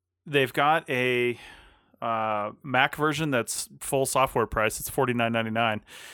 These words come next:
and then the I O S version, which includes an Apple Watch app functionality, is, uh, nine ninety-nine. And I downloaded this when it was actually cheaper. I think it was about five bucks, and that was about three or four years ago. And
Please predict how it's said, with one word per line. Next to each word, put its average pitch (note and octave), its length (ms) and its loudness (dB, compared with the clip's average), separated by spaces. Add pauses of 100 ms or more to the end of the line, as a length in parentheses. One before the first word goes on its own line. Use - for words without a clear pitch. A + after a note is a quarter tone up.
(200)
and B2 120 2
then A#2+ 100 4
the A#2 120 2
I B2 160 4
O A#2+ 140 4
S B2+ 120 2
version, A2 360 -2
which A2 180 -2
includes B2 340 2
an A#2 80 0
Apple A#2 260 2
Watch A2 280 2
app G#2+ 240 0
functionality, G#2+ 640 -2 (100)
is, A2 300 -2
uh, G#2 200 2
nine A#2+ 320 2
ninety-nine. G#2 460 -6 (320)
And A2+ 400 -4
I C#3 80 0
downloaded E3 460 2
this C#3 260 4
when B2 140 2
it - 40 2
was A2+ 140 0
actually A2+ 320 0
cheaper. B2 340 -2
I A2 60 -2
think A#2+ 160 -4
it A#2+ 40 -2
was A#2+ 80 -10
about A#2+ 180 -2
five A2+ 240 0
bucks, G#2+ 260 -2
and A#2+ 80 -4
that A2+ 60 -2
was A2+ 100 -6
about G#2+ 160 -2
three A#2+ 160 -6
or A#2 40 -6
four G#2+ 160 -8
years A2+ 180 -6
ago. G#2+ 220 -6 (1160)
And D#3 480 4